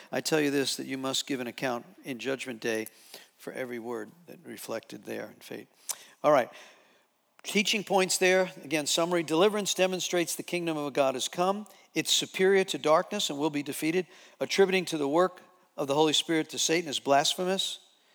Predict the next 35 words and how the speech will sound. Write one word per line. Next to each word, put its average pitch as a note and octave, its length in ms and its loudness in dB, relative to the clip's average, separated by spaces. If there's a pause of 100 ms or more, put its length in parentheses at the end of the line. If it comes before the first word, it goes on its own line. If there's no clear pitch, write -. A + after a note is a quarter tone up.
(140)
and A#2 140 -10
is A2+ 80 -10
very D3 200 0
dangerous, D3+ 540 -2 (300)
and C#3 140 -2
the A#2+ 60 -4
fruit F3 320 0 (220)
will B2+ 100 -8
demonstrate C#3 560 -2
the A#2+ 80 -12
source. B2 440 -4 (500)
The D#3+ 80 0
reason B3 240 6
I A3+ 60 8
want G#3+ 200 6
to - 60 -10
point G3+ 200 2
that E3+ 140 6
out D#3 280 6
is, C3+ 280 0 (840)
um, E3+ 520 -6 (120)
we'll D#3+ 200 0
probably G#3 320 4
look F#3+ 220 2
at, F3+ 100 2 (420)
um, D3 380 -4
we D#3+ 100 -4
might F#3 240 -2
get D#3+ 180 0
to D#3 80 -4
this C#3+ 260 -2 (120)
tonight. C#3+ 400 -2 (540)
In E3 120 0
your D3 220 2 (360)
diagram, D#3 680 0